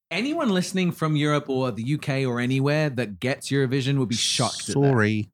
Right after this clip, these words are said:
Speaker 2: Oh, that's
Speaker 1: For-,
Speaker 2: Ca-, <laughs> that's
Speaker 1: that's
Speaker 2: Canadian.
Speaker 1: yeah.
Speaker 2: Is Canada in Europe? No. So-,
Speaker 1: No, uh,
Speaker 2: no, I, I, I know,
Speaker 1: no.
Speaker 2: <laughs> I know Canada's not in Europe, but I thought maybe they sneaked in like
Speaker 1: Yeah.
Speaker 2: Australia.
Speaker 1: Okay, that's fair. That's fair.
Speaker 2: Oh, f-,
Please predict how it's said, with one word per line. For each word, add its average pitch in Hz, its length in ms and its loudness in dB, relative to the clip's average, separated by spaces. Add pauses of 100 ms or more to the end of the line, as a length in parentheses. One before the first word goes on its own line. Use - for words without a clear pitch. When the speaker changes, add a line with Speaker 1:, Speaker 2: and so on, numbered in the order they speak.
Speaker 2:
Oh, 104 100 0
that's 87 180 2
Speaker 1:
For-, - 80 -12
Speaker 2:
Ca-, - 100 -10
<laughs> - 40 -14
that's 101 120 0
Speaker 1:
that's 113 160 0
Speaker 2:
Canadian. 85 480 0
Speaker 1:
yeah. 127 360 -2
Speaker 2:
Is 147 120 0
Canada 175 360 2
in 160 120 2
Europe? 156 180 2
No. 92 360 -2
So-, 160 140 2
Speaker 1:
No, 254 300 4
uh, 196 60 6
Speaker 2:
no, 160 200 8
I, 143 120 4
I, 180 120 0
I - 140 0
know, 285 380 4
Speaker 1:
no. 247 200 -2
Speaker 2:
<laughs> 698 40 2 (1160)
I 208 140 0
know 254 160 4
Canada's 202 520 2
not 180 220 2
in 156 100 -2
Europe, 151 380 2
but 139 80 -2
I 143 100 2
thought 143 280 0
maybe 160 240 2
they 160 120 2
sneaked - 360 -2
in 160 100 2
like 147 160 2
Speaker 1:
Yeah. 151 60 2
Speaker 2:
Australia. 160 680 2
Speaker 1:
Okay, 294 360 2
that's 208 260 -2
fair. 123 240 0
That's 131 240 -4
fair. - 160 -4
Speaker 2:
Oh, 131 340 2
f-, - 60 -20